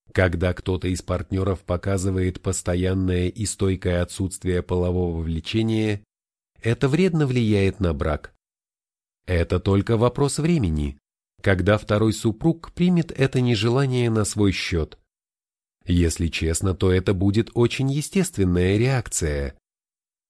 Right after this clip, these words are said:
Мало того, вы также лишаете своего супруга наслаждения и сексуального удовлетворения. С точки зрения веры,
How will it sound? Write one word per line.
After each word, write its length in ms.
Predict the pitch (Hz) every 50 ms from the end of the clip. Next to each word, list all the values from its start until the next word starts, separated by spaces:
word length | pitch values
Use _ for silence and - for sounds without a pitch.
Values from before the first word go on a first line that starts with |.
| _ _ -
Мало 360 | 107 120 151 170 170 139 101
того, 480 | - - 92 87 80 85 80 78 - - _ _ _ _
вы 240 | - 98 95 98 98
также 400 | - 95 92 98 92 85 98 110
лишаете 600 | 104 101 98 - - 101 98 98 101 98 - 110
своего 460 | - - 104 101 101 101 98 101 104
супруга 480 | - - 113 98 - 101 110 101 107 101
наслаждения 880 | 101 98 - - 101 95 90 80 82 95 90 92 95 98 101 98 98
и 220 | 98 - - 110 98
сексуального 760 | - - 113 - - - 117 110 113 113 117 117 117 113 120
удовлетворения. 1160 | - - 123 117 123 120 131 131 127 - 127 147 151 147 127 98 85 80 80 80 80 76 76 - _ _ _ _ _ _ _ _ _ _ _ _ _ _ _
С 100 | - -
точки 340 | - 104 92 - - - 95
зрения 500 | 80 80 85 87 87 87 85 85 85 82
веры, 400 | 82 117 131 123 85 73 69 -